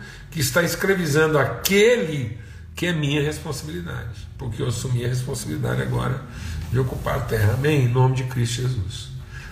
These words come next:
Nós vamos continuar pensando sobre isso, porque isso é uma desconstrução de muitos pensamentos aí que a gente tem, porque nós estamos aqui destruindo o quê? Fortalezas, sofismas. Então existem muitos pensamentos que são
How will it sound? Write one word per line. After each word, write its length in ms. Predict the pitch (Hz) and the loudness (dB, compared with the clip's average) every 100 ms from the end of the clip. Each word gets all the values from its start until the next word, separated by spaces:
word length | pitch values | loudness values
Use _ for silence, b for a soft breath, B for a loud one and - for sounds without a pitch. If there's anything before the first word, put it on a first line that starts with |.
| B | B
Nós 100 | 107 | 4
vamos 160 | 147 - | 4 2
continuar 420 | 185 - 170 175 | 0 2 4 4
pensando 500 | 180 165 - 170 160 | 4 2 4 2 2
sobre 280 | - 139 156 | 0 2 2
isso, 160 | 196 | 2
porque 240 | - 131 151 | 0 2 4
isso 240 | 165 - | 4 4
é 40 | |
uma 120 | 156 143 | 4 4
desconstrução 960 | - 156 151 - 135 101 135 156 151 B B B B | 2 2 2 2 -2 2 4 4 0 B B B B
de 120 | 123 | 4
muitos 260 | 139 180 180 | 6 4 4
pensamentos 720 | 165 160 - 143 139 139 131 | 4 4 4 4 6 4 2
aí 80 | |
que 100 | 123 | 2
a 20 | 120 | 4
gente 220 | 117 113 | 4 4
tem, 160 | 147 | 2
porque 140 | 180 156 | 2 0
nós 120 | 123 | 2
estamos 220 | 113 123 | 2 2
aqui 140 | 113 135 | 0 0
destruindo 480 | 127 - 151 160 | -2 0 2 2
o 60 | 160 | 0
quê? 300 | - 113 101 - B B B B B B B B B B - - - | 0 2 2 -2 B B B B B B B B B B -18 -16 -4
Fortalezas, 760 | - 127 - 185 160 120 98 | 2 4 4 4 4 4 4
sofismas. 920 | 98 - 147 - 160 156 123 98 101 - | 2 4 2 2 4 6 6 4 2 0
Então 260 | - 127 | -2 -2
existem 420 | 135 120 120 117 123 | 0 2 0 0 0
muitos 200 | 131 - | 0 0
pensamentos 640 | 135 127 139 135 143 143 | 0 0 0 2 2 0
que 60 | 143 | -2
são 380 | - 151 156 | 2 4 2